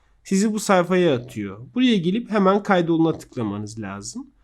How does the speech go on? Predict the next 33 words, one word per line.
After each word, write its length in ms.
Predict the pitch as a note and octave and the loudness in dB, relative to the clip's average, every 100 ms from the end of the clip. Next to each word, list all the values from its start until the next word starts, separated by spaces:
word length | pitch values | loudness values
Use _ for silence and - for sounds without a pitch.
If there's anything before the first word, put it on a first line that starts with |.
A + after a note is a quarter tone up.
| _ _ _ - | _ _ _ 2
Bunu 200 | C#4+ C#4 | 4 4
gerçekleştirdiğinizde 1300 | A3 G3 G3 - F#3+ F#3+ F#3 F3 F#3+ F#3 F3 F3+ D3 | 2 0 -6 -4 -2 -2 -4 -2 0 -2 -2 -4 -2
de 180 | G3+ - | -6 -2
on 240 | A3+ C4 | 2 2
beş 140 | A3+ - | 0 -2
F 280 | F3 D#3 | -2 0
B 160 | F#3 G3+ | 0 0
token 360 | F3+ - G#3 D3 | -4 -2 -2 -2
daha 200 | D#3 E3+ | -4 -6
kazanıyorsunuz. 960 | B2 G#2+ G2+ G2 - F#3 A#3+ - - | -6 -6 -8 -12 -12 -10 -10 -14 -12
Bu 200 | D#3 B3 | -4 0
da 300 | G#3 E3+ D4 - | 0 0 -4 -8
on 220 | E3 E3 | -4 -2
beş 200 | D#3+ D#3 | -4 -6
zaten 500 | - F#3 G3 F#3+ F3+ | -4 -4 -2 -4 -4
vardı. 360 | E3+ E3 F3 A3 | -6 -8 -10 -10
Otuz 340 | D#3 - - - | -10 -10 -8 -2
F 220 | F#3 E3+ | -2 0
B 140 | F3 | -2
token 300 | F3 E3+ F3+ | -4 -4 -2
yapar. 440 | E3+ E3+ G3 B3 - _ _ _ _ | -2 -4 -8 -10 -14 _ _ _ _
Tam 400 | - A3+ A#3 - - | 6 6 6 2 0
otuz 360 | F3 - D#3 | 0 0 4
üç 260 | B3+ B3+ - | 4 4 0
dolar 280 | D#3 D#3+ D#3 | 2 2 0
kazanıyorsunuz 800 | D3 C#3+ C#3+ C3 - E3+ E3+ C3+ | 0 2 2 0 0 0 0 0
bu 60 | |
etkinlikten, 880 | C3+ C3 - B2+ A#2+ B2 C#3+ D#3 C#3+ | 0 0 -2 0 0 -4 -4 -4 -2
cebinizden. 720 | B2+ A#2+ A2+ G2+ G#2 G#2 F2+ | -4 -2 -4 -6 -6 -8 -6
Hiçbir 380 | C#3 C3 - G#2 | -8 -8 -10 -14
şey 400 | G#2 - A2 A#2 | -12 -10 -6 -4
neredeyse 720 | A#2+ A2+ G2+ G2+ - E3 D#3 | -4 -4 -6 -8 -6 -8 -6
çıkmadan. 720 | - D3+ - - A#2 G#2+ F#2 | -8 -10 -10 -10 -8 -10 -16